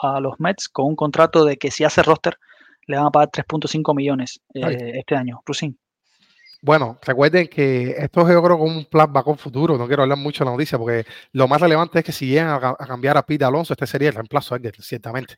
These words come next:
Speaker 1: No, no,
Speaker 2: Eh,
Speaker 1: no, no creo, no creo. Eh, yo creo que ahí, eh, porque tienen a Vientos, tienen a Ronnie Mauricio y
Speaker 2: Tercera
Speaker 1: yo creo
Speaker 2: base.
Speaker 1: que Be-, Beatty puede ir a la primera.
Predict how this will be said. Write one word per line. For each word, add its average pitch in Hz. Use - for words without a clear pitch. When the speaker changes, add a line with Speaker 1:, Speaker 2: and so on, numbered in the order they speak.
Speaker 1:
No, 170
no, 156
Speaker 2:
Eh, 156
Speaker 1:
no, 151
no 147
creo, 139
no 139
creo. 135
Eh, 139
yo 151
creo 160
que 156
ahí, 156
eh, 143
porque 143
tienen 165
a 151
Vientos, 170
tienen 151
a 135
Ronnie 147
Mauricio 175
y 131
Speaker 2:
Tercera 135
Speaker 1:
yo 139
creo 151
Speaker 2:
base. 151
Speaker 1:
que 135
Be-, 151
Beatty 151
puede 143
ir 135
a 131
la 123
primera. 123